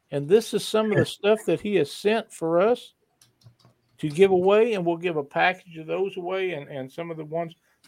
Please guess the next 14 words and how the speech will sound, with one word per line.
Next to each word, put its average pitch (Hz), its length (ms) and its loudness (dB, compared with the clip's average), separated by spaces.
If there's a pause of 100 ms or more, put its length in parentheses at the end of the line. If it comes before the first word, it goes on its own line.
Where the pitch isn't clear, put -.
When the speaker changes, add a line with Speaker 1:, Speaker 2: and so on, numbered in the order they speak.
Speaker 1:
I 110 140 -10
just - 340 -14
tied 131 360 -2
these, 117 280 -6
Caleb. 117 420 -2
Take 165 240 2
a 151 40 0
look 147 160 0
at - 80 -20
them, 143 200 0
see - 160 -4
what 127 260 0
you 117 60 -16
think. 110 400 -4